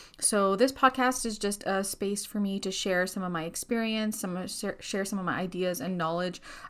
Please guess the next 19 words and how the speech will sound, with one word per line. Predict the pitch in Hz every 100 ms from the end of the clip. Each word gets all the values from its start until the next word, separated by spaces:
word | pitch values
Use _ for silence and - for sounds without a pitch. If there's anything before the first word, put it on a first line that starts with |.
| -
around | 220 240 262
the |
kindergarten | 262 247 240 214 208 202
space. | 202 - 185 285 - - - - -
And | 208 208 202 196 190
so | - 202 196
if | 185 202 202
you're |
just | 190 - 247 -
joining | 208 196
me | 190
for | 196
the | 196
first | 190 170 - -
time, | 233 233 233 233 - - _ _ _ _ _
full-day | - 269 269 269
kindergarten | 247 220 220 208 202 202
in | - 196
Ontario, | 180 175 - 190 180 180 185